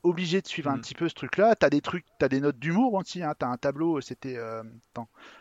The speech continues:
Speaker 1: Euh... ouais, c'était, euh, c'était en level fun, t'en as un où t'es, t'as, t'as un niveau, c'est diabolique, c'est-à-dire t'as de la lave et tout, puis c'est marqué even avec une flèche pour pointer la direction de la sortie, tu vois, t'as ce
Speaker 2: Oui,
Speaker 1: genre de truc-là.
Speaker 2: ouais, pour le coup.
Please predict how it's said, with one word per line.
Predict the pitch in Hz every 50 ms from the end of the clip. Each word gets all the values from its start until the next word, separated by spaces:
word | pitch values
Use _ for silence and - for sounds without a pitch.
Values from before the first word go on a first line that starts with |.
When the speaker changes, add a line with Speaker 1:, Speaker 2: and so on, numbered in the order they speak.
| _ _ _ -
Speaker 1:
Euh... | 110 113 120 120 120 117 117 120 117 117 113 117 117 117 117 117 117 117 117 117 117 117 - 135
ouais, | 143 135 123
c'était, | - - 143 - 156 151 147 147
euh, | 143 135 131
c'était | - - 143 - 156
en | 147 143 143 147
level | 156 151 151 160 143
fun, | - - 190 185 180
t'en | 170 - 151 143
as | 147 175 185
un | 180
où | 160 147
t'es, | - 156 143 139 135 - - - - - _ -
t'as, | 147 131 127
t'as | - - 139 131
un | 131
niveau, | 139 147 151 165 165
c'est | - - 123 110
diabolique, | 110 123 120 127 139 156 151 - -
c'est-à-dire | - 127 120 127 113
t'as | - 120 110
de | 110
la | 117 120
lave | 123 135 143 147 135 123
et | 120
tout, | - - 214 214
puis | - - 156
c'est | - 151
marqué | 135 123 - 147 151 _ -
even | 160 165 - 170 180 175 147 123 107 - -
avec | 131 127 127 127 -
une | 131 123 -
flèche | - 175 190 196 - - - _ - - - -
pour | - 170 -
pointer | - 165 151 139 180 180
la | 160 143
direction | 127 131 131 123 131 127 - 175 170
de |
la | 151 147
sortie, | 139 - 147 - - 160 147
tu | - -
vois, | 120 123 -
t'as | - 120
ce | - - 123
Speaker 2:
Oui, | 123
Speaker 1:
genre | 143 151
de | 147 147
truc-là. | 131 - - 104 104 110
Speaker 2:
ouais, | -
pour | - 101
le | 123
coup. | 120 - - - -